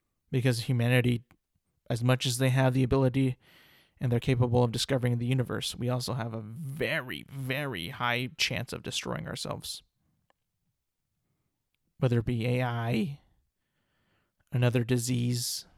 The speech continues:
a nuclear fallout, uh, you know, whatever. Each year, the discoveries of technologies and the, the discoveries of new things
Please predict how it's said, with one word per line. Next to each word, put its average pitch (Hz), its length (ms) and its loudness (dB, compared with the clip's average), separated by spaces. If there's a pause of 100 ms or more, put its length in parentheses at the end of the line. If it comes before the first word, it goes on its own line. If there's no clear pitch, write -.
(1500)
a 123 80 0
nuclear 123 440 2
fallout, 131 600 0 (1900)
uh, - 480 -10 (1040)
you 131 100 0
know, 117 120 4
whatever. 123 640 4 (1800)
Each - 380 -2
year, 123 640 2 (200)
the 127 180 4
discoveries 123 540 2
of 123 80 -6
technologies 113 680 -4
and 92 140 -6
the, - 200 -8
the - 120 -8
discoveries 120 600 -2
of - 220 -6 (100)
new 131 180 4
things - 600 -6